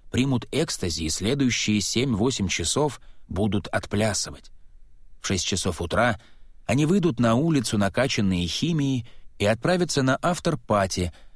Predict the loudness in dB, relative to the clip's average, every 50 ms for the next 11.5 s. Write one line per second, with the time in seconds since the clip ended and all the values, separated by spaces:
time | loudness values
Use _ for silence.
0 | -8 -4 -4 -2 0 0 2 2 2 2 0 0 0 2 2 0 0 0 0 -2
1 | 0 0 0 0 0 0 -2 -4 -6 -8 -10 -10 -10 -10 -12 -12 -14 -16 -18 -20
2 | -20 -20 -20 -20 -20 -20 -20 -14 -8 -6 -4 -2 -2 -2 -2 -4 -4 -4 -2 0
3 | 0 0 0 -2 -4 -10 -18 -20 -20 -12 -6 -4 -2 -2 -2 -2 -4 -4 -2 0
4 | 2 2 2 2 0 -2 -2 0 0 -2 -2 -2 -4 -10 -16 -16 -16 -12 -4 -2
5 | 0 0 2 2 2 2 0 0 -2 -2 0 0 -2 -2 -4 -6 -6 -4 0 2
6 | 2 2 2 0 -2 0 0 0 2 0 0 -2 0 0 0 0 0 0 -2 -4
7 | -4 -2 0 2 2 2 2 0 0 -2 -2 -4 -4 -2 -2 -2 0 0 2 2
8 | 2 0 0 0 0 2 2 2 2 2 0 -2 -2 -2 -2 -2 -2 -2 -2 -4
9 | -2 0 0 0 0 0 0 -2 -2 -2 -4 -4 -4 -2 -2 -2 -2 -4 -4 -4
10 | -2 0 0 0 0 -4 -10 -12 -6 -2 -2 0 0 -2 -4 -4 -4 -4 -4 -4
11 | -4 -4 -4 -4 -6 -8 -8 -10 -16